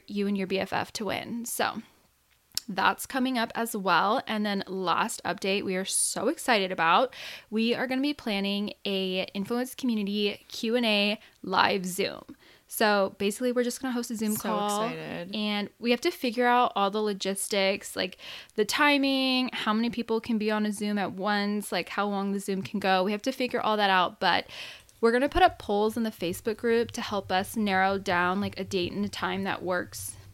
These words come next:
Speaker 1: best for most people. So
Speaker 2: Mm-hmm.
Speaker 1: please, if you want to join or in-, you're interested, answer the polls in the Facebook group so we can make sure we can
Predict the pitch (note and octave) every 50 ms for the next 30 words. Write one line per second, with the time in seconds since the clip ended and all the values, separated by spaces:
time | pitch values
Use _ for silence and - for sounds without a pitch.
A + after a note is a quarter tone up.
0 | - - G3 - G3 D#3+ E3+ G3 B3 - - - - - - - - - - C#4+
1 | C#4+ C#4+ C#4+ C#4+ C#4+ C#4+ - - - - D4 C#4+ - D4+ D4 D4 D4 D4 D4+ -
2 | - - - - - - - - - - - A3 G#3 G#3 G#3 G3+ G3 G3 G3 F#3
3 | F#3 G3 G3 G#3+ - _ _ _ _ _ _ _ _ _ - - B3 B3 A#3+ A#3+
4 | A#3+ A#3+ - - - - _ _ - A#3 G#3+ - G#3+ A3 A3 G3+ F#3+ F#3+ F#3+ -
5 | - - - F#3+ - D4+ D#4+ D#4+ D#4+ D#4+ D#4+ D#4 - _ _ - - - - -
6 | - G#3+ G#3 G#3 G3 - - - - A#3+ - _ - A3+ G#3+ G3+ - - B3 C4+
7 | C4 B3+ C#4 C4 - - - B3+ A#3+ A#3+ A#3+ A#3 A3+ A3+ - - _ _ _ -
8 | G#3 G#3 G#3 G3+ - A#3 A3 G#3+ A3+ G#3 - - F3+ F#3 F3+ - G3+ F#3+ F#3+ -
9 | F#3+ G3 - - A3+ - - A3+ G#3+ G#3+ A3 - G#3+ F#3+ G3 - - A3 G#3+ F#3+
10 | F3+ G3+ - - G3+ G3 G#3 G3+ - - G#3+ G3 F#3+ -